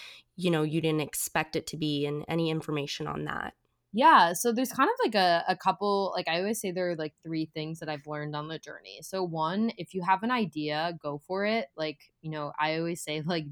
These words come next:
Speaker 2: do, like, just figure it out along the way. The second thing is, like, don't be afraid to pivot and don't be too precious in what you're holding on to. And the third is to, like, always have diversified income streams. So, um,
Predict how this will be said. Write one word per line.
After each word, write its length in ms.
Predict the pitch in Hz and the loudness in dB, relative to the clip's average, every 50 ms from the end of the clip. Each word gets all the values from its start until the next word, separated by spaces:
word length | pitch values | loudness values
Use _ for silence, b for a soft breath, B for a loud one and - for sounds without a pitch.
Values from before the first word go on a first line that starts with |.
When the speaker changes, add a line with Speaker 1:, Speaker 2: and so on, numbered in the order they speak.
| 139 - | -12 -8
Speaker 2:
do, 420 | - 160 160 156 156 165 175 170 - _ | -4 -2 -2 0 0 -2 -2 -4 -6 _
like, 200 | - 147 147 147 | -8 -8 -8 -6
just 260 | - 196 196 - - - | -6 -6 -6 -6 -6 -6
figure 280 | 170 156 147 165 170 | -4 -4 -2 -2 -2
it 100 | 165 147 | -2 -2
out 300 | 131 127 143 185 220 - - - | -4 -2 -2 -2 -4 -4 -6 -6
along 380 | 165 160 151 143 147 147 147 147 | -4 -4 -2 -2 -4 -4 -6 -8
the 60 | - | -8
way. 380 | - - 160 170 190 220 240 233 B B B B B B - | -6 -2 0 0 0 0 -2 -6 B B B B B B -6
The 80 | 175 165 | -4 2
second 340 | - 180 165 - 190 190 | 2 2 2 2 0 -2
thing 220 | 180 214 214 214 208 | 0 0 0 2 2
is, 100 | 190 175 | 0 0
like, 240 | 175 170 165 147 147 | 0 -2 -2 -4 -6
don't 260 | 165 156 151 - - | -6 -6 -6 -6 -6
be 160 | 175 175 170 | -4 -2 -2
afraid 360 | 170 160 - 156 151 151 147 | -2 -4 -4 -6 -6 -6 -6
to 100 | - 156 | -10 -12
pivot 540 | 147 - - 147 139 139 160 175 175 - - | -12 -12 -12 -10 -6 -4 -4 -4 -4 -4 -6
and 120 | 151 151 | -6 -8
don't 280 | 147 147 143 147 - - | -6 -6 -8 -8 -8 -6
be 120 | 160 160 | -6 -6
too 220 | 147 - - 170 160 | -6 -6 -8 -8 -8
precious 560 | - - 147 139 139 - 170 165 165 160 - | -8 -8 -8 -8 -8 -8 -8 -8 -6 -6 -8
in 180 | 160 151 147 147 | -8 -8 -6 -8
what 140 | 143 - - | -8 -8 -8
you're 140 | 160 156 143 | -8 -8 -6
holding 300 | 151 151 147 147 143 139 | -6 -8 -6 -6 -8 -8
on 160 | 135 139 143 | -8 -10 -8
to. 280 | - 185 185 190 190 - - | -4 -2 0 0 0 -2 -2
And 100 | 165 156 | -4 -4
the 120 | 156 - - 151 | -6 -6 -8 -8
third 300 | 143 143 151 175 180 165 | -4 -4 -2 -2 -2 -2
is 180 | 156 147 - | -2 -4 -6
to, 140 | - - 165 | -6 -6 -4
like, 360 | 147 160 160 170 165 - - _ - | -4 -2 -4 -4 -6 -8 -10 _ -2
always 300 | 175 165 156 160 165 - | 0 0 0 0 0 0
have 180 | 170 165 160 | 0 -2 0
diversified 600 | 151 160 147 147 151 143 - - 143 - 147 147 143 | -2 -6 -4 -4 -6 -6 -8 -10 -6 -4 -4 -4 -4
income 360 | 147 143 143 147 175 180 190 | -6 -8 -8 -8 -8 -8 -8
streams. 500 | 190 - 233 233 247 262 269 277 269 - | -6 -4 -4 -2 -2 -2 -4 -4 -6 -8
So, 500 | - - 180 175 170 165 165 160 160 160 _ B B B B B B B B B B - | -8 -6 -4 -2 -2 0 -2 -2 -4 -6 _ B B B B B B B B B B 0
um, 500 | 165 165 165 160 156 156 151 147 - | 2 4 4 2 2 0 -4 -10 -12